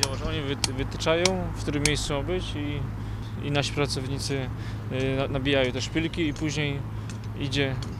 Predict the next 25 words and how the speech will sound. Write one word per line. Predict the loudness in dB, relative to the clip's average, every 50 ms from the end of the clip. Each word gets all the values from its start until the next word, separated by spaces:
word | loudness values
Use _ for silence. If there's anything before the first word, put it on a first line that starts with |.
| -4 0 0
będzie | 0 2 4
taka | 2 4 4
rozciągnięta | 2 2 4 4 4 4 4 4 2 2
taka | 2 2 2 2 2
żyłka | 4 2 2 4 6 6 6 6 6 4 -2 -4 -4 -4 -4 -4 -4 -4 -4 -4 -4 -4 -4 -4 -2 0
i | 2 2 2 2 0 -2 -4 -4 -4 -4 2 2
tam, | 4 4 4
mm, | 2 -2 -2 -2 -2 -2 -2 -4 -4 -4 -4 -4 -4 -4 -4 -4 -2 0 2
rozcięłacz, | 2 2 4 6 8 8 8 8 6 4
który, | 4 6 6 6
przy | 4 2 0 0
którym | 2 2 4 6
byliśmy | 6 6 6 6 4 4
wcześniej, | 8 8 8 8 8 6 4 4
który | 4 4 4 6
rozcięła | 6 6 4 4 6 6 8 8 8
nawierzchnię | 6 6 4 4 2 2 2 2 2 0 0 -2 -4 -4 -6 -6 -6 -6 -4 -2 -2
bitumiczną, | 0 2 2 2 2 2 2 4 4 4 4 2 0 -2 -4 -4 -4 -4 -4 -4 -4 -2 0 2
y, | 4 4 4 4 4 4 2 2
operator | 4 4 6 6 6 6 4 2 0 2
widzi, | 2 0 2 2 2 4 4 4 2 0 -2 -4 -4 -2
tam | 0 0
jest | 2 2 2
taki | 2 0 0 0
czujnik, | 0 2 4 4 4 2 2